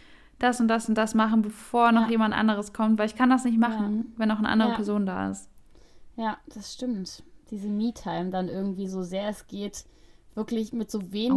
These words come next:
Speaker 1: Ausreizen.
Speaker 2: Anstrengung. Ja, genau, so ausreizen, mit so wenig
Speaker 1: Ja.
Speaker 2: Anstrengung wie möglich verbinden.
Speaker 1: Voll.
Speaker 2: So geht's mir auch manchmal, wenn ich freie Tage hab und denke, "Heute muss ich Schlaf nachholen." Und dann nappe ich den ganzen Tag und dann ärgere ich mich übelst,
Speaker 1: Mhm.
Speaker 2: weil ich den ganzen Tag genappt hab.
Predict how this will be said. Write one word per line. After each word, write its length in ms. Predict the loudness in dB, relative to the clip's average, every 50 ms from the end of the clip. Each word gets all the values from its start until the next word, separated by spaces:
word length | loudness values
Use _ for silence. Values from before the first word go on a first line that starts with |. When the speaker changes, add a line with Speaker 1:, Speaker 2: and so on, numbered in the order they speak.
| 2 2 0
Speaker 1:
Ausreizen. 180 | -2 -6 -6 -4
Speaker 2:
Anstrengung. 720 | -4 -4 -4 -4 -6 -4 -4 -2 -2 -4 -4 -4 -6 -6 -6
Ja, 300 | -4 -2 -2 -2 -2 -4
genau, 280 | -4 -4 -2 -2 -2 -2
so 60 | -2
ausreizen, 720 | -2 -4 -4 -4 -6 -6 -8 -8 -8 -10 -10 -8 -8 -8
mit 120 | -8 -10 -8
so 80 | -4
wenig 200 | -2 0 0 0
Speaker 1:
Ja. 40 | -2
Speaker 2:
Anstrengung 440 | -6 -8 -10 -8 -8 -8 -6 -6 -6
wie 60 | -6
möglich 300 | -8 -8 -8 -10 -12 -10
verbinden. 520 | -10 -8 -6 -6 -6 -6 -8 -8 -10 -10 -12 _ _ _ -20 -20 -20 -20 -20 -16 -10 -8
Speaker 1:
Voll. 260 | -8 -6 -4 -6 -4 -4
Speaker 2:
So 120 | -4 -2
geht's 240 | -2 -4 -2 -2 0
mir 160 | 0 2 2
auch 60 | 2
manchmal, 300 | 2 0 0 0 -2 -2 -2
wenn 100 | -2 -4
ich 100 | -4 -4
freie 200 | -2 -2 -2 -2
Tage 340 | -2 0 0 0 2 2 0
hab 120 | 0 0 -2
und 120 | -2 -2
denke, 320 | -2 -2 -2 -2 -2 2
"Heute 260 | 4 4 4 4 4 2
muss 220 | 2 2 0 -2
ich 80 | -6 -8
Schlaf 380 | -4 0 2 2 2 0 -2 -4
nachholen." 500 | -6 -4 -4 -4 -6 -4 -4 -4 -4 -4
Und 100 | -4 -4
dann 140 | -4 -2
nappe 220 | -2 -2 -2 -2 -4
ich 80 | -6 -6
den 140 | -6 -8 -6
ganzen 300 | -6 -6 -6 -6 -8 -8
Tag 240 | -4 -4 -4 -2
und 100 | -2 -4
dann 120 | -4 -4 -6
ärgere 340 | -4 -4 -2 0 0 0 0
ich 120 | 0 -2
mich 180 | -4 -4 -4 -6
übelst, 480 | -8 -6 0 2 2 4 4 2 0 0
Speaker 1:
Mhm. 260 | -2 -2 -4 -6 -8 -14 -20 -20 -20 -20 -20 -20 -20 -20 -20 _ _ _ _ _ -10
Speaker 2:
weil 120 | -10 -8
ich 60 | -8
den 120 | -8 -8 -8
ganzen 200 | -8 -8 -6 -8
Tag 120 | -8 -6
genappt 360 | -4 -2 -2 -4 -4 -4 -4
hab. 160 | -6 -6 -6